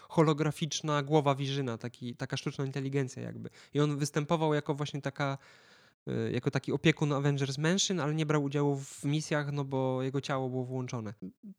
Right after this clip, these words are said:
Więc jakby trochę przez Star Foxa, który chciał dobrze tak naprawdę,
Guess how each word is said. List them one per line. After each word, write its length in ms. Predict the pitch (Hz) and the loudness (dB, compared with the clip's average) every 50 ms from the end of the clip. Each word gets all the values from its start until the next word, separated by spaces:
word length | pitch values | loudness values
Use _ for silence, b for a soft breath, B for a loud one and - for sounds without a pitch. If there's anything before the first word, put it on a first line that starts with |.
| _ - | _ -8
Więc 480 | 175 180 190 185 185 175 - - - - 131 | -2 0 2 2 2 0 -4 -6 -6 -4 -2
jakby 340 | 127 170 170 170 185 185 170 - _ - - _ _ _ _ | 0 0 2 4 2 2 2 0 _ -20 -20 _ _ _ _
trochę 300 | - 190 208 214 - 202 | 8 10 10 10 10 6
przez 220 | - - - 185 - | 4 4 2 2 2
Star 220 | - - 185 175 | 2 2 0 6
Foxa, 280 | - 190 170 - 170 160 | 6 6 6 6 2 2
który 160 | - 180 190 | 6 6 6
chciał 220 | 180 - - 202 190 | 8 8 8 8 12
dobrze 500 | 175 196 185 165 135 127 127 143 160 165 _ _ | 12 12 12 12 12 4 2 2 2 -2 _ _
tak 140 | _ 143 135 | _ -6 -4
naprawdę, 540 | 139 143 - 156 139 131 127 135 156 170 | -4 -2 0 0 0 0 0 0 -2 -2